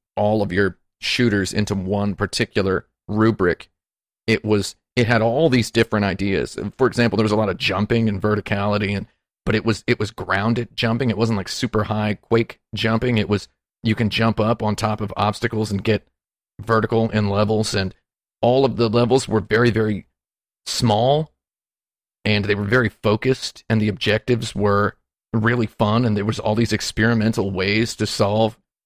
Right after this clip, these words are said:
almost every level. And the shooting was just good. The shooting was great.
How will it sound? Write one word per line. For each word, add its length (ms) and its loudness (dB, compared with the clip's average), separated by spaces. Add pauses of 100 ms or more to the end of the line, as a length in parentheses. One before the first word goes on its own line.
(180)
almost 360 0
every 220 2
level. 460 0 (560)
And 100 4
the 60 2
shooting 400 4
was 100 2
just 220 -4
good. 340 2
The 60 -2
shooting 360 2
was 140 2
great. 520 -4